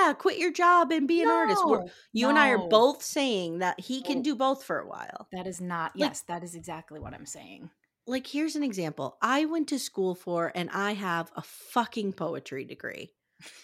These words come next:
Speaker 1: I was a first generation college student. My parents didn't know any better. They let me go to school for creative writing with an emphasis in poetry. Guess what? I wasn't able to get a job. <laughs>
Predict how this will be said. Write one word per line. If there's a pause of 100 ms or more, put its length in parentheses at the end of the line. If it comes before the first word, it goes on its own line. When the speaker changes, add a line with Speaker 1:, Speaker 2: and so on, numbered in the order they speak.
(140)
Speaker 1:
I
was
a
first
generation
college
student.
My
parents
didn't
know
any
better. (340)
They
let
me
go
to
school
for
creative
writing
with
an
emphasis
in
poetry.
Guess
what? (340)
I
wasn't
able
to
get
a
job. (260)
<laughs>